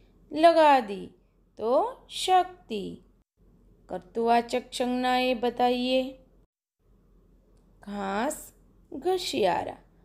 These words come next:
देखना, दृष्टा।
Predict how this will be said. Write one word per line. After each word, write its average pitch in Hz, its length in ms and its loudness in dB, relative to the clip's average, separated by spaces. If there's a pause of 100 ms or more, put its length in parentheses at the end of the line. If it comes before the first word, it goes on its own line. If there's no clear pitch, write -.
(320)
देखना, 214 920 -4 (560)
दृष्टा। - 540 -4